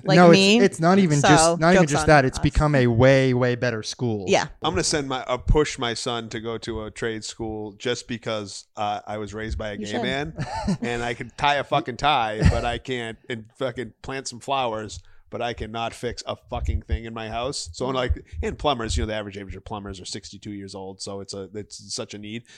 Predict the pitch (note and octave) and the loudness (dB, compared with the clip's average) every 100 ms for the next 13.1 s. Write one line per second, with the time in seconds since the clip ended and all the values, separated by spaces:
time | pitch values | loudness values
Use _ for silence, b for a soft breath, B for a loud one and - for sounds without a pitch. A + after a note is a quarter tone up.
0 | b - F3+ D#3+ C#3+ - - - A#2+ A#2+ | b -10 -4 -4 -4 -8 -10 -10 -14 -14
1 | E2+ F#2 - - - _ G#2+ G#2 F2+ - | -14 -14 -14 -14 -16 _ -14 -14 -16 -20
2 | E2 F2+ E2 A2+ - - D2 E2 - A#2 | -20 -20 -18 -16 -18 -18 -18 -18 -14 -12
3 | G2+ F#2 G2+ F#2+ - A#2 A2+ G2 b b | -12 -12 -16 -16 -14 -12 -12 -14 b b
4 | b _ A2 G#2 G2+ F#2+ F#2 - - A2+ | b _ -4 -4 -4 -6 -8 -12 -8 -6
5 | G2+ G#2+ G#2+ - - - - - C3 A#2 | -6 -6 -8 -8 -10 -12 -20 -20 -16 -14
6 | A2 - G#2 C3+ A2 - - A#2+ F#2+ - | -12 -12 -6 -6 -6 -10 -8 -8 -8 -8
7 | B2+ A2+ G#2 A2 F#2+ G#2+ A#2+ C#3+ D#3 F3+ | -8 -8 -10 -14 -10 -8 -4 -4 -4 -6
8 | - A2 - G#2+ F#2 F#2+ A2+ A2+ G#2+ C#3 | -8 -8 -8 -8 -10 -10 -8 -6 -6 -6
9 | A2 G2+ F2+ F2+ F2+ F#2 F#2 G2 G2 G#2 | -6 -10 -10 -8 -8 -10 -10 -12 -12 -12
10 | A2+ C3+ - A2+ A2 G#2 A#2+ G#2+ A2+ G#2+ | -10 -2 -2 -2 -6 -6 -6 -6 -8 -10
11 | G#2 G2+ - G2 F#2+ - - A2 G2+ G#2 | -12 -12 -10 -10 -10 -16 -16 -14 -14 -12
12 | G2+ G2 G2+ G2 G2 G2+ G2 G2+ A#2 G#2+ | -12 -12 -14 -16 -16 -16 -16 -12 -8 -8
13 | A2+ | -8